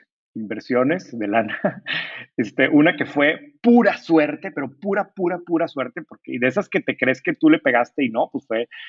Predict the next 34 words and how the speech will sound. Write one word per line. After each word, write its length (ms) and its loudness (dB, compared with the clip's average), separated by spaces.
una 180 2
acción 340 0
que 80 -16
compré 440 2
en 120 0
cincuenta 480 0
pesos 200 4
y 20 2
se 100 0
fue 120 4
a 20 6
doscientos 300 0
cincuenta 420 -2
pesos 360 -2
desde 220 -2
veinte 260 0
años 380 -2
y, 160 -6
y 140 2
yo 80 2
me 140 2
creía 380 2
que 160 2
era 200 6
el 160 -2
súper 320 -6
experto, 420 -2
pero 160 0
como 240 -4
vendí, 680 0
sí 160 0
realicé 340 -2
la 80 -4
lana, 240 -6